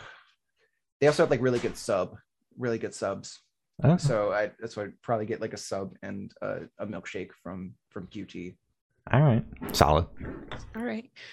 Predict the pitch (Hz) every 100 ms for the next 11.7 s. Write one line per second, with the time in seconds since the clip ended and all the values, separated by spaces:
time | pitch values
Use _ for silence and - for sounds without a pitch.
0 | - 262 285 330 370 381 277 - 262 247
1 | 220 - 240 262 - 277 247 247 233 226
2 | 208 190 277 247 233 - - 208 214 -
3 | 196 190 180 175 160 165 170 - 240 90
4 | - _ _ - _ _ _ _ _ _
5 | _ _ - 113 113 90 82 98 117 104
6 | 98 92 _ _ _ _ _ _ _ _
7 | _ _ _ _ _ _ _ _ _ -
8 | - _ 127 127 113 98 _ - 127 123
9 | 101 101 _ - 127 - 143 208 190 151
10 | 131 139 127 123 117 113 117 120 - 120
11 | 117 107 98 101 - 92